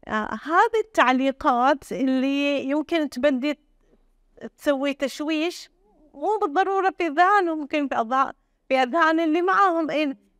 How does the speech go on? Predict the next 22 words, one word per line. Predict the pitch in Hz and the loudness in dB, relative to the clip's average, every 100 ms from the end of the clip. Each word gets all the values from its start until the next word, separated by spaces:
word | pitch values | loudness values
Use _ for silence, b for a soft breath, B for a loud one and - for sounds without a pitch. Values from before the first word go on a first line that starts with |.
| _ | _
هل | 311 392 | 0 0
كوني | - 320 330 277 247 | 0 0 2 0 0
أنا | 277 233 | 0 -2
أحب | - 302 214 202 | -2 -4 -6 -6
هاللون | 233 247 240 262 254 | -2 -2 0 0 0
الزهري | 220 208 247 233 190 - _ _ - - | -4 -4 -4 -4 -8 -10 _ _ -16 -2
معناها | 214 233 240 285 311 226 202 _ _ _ _ | 0 2 4 4 2 0 -4 _ _ _ _
أنا | 247 254 | 0 2
عندي | 226 233 226 | 2 0 -2
مشكلة؟ | 220 202 - 214 208 254 - _ - | -2 -6 -6 -4 -2 -4 -6 _ -14
آه، | 254 247 214 - 240 | -6 -6 -6 -8 -10
إطلاق | - 277 285 302 | -2 2 2 0
التسميات | - 254 - 254 240 208 190 - | -2 -4 0 0 0 -2 -6 -6
إن: | 233 233 233 202 214 _ _ | -4 -4 -4 -10 -18 _ _
"أو | 262 269 | 2 2
أنت | 269 269 | 0 0
ما | 277 285 | 2 4
تعرف، | 339 392 311 339 - - | 2 2 2 0 -4 -12
أنت | 247 233 254 | -6 -6 -4
ما | 233 254 | 0 0
تلعب | - 381 339 330 247 - | 0 0 0 0 -4 -2
كرة | 254 | -2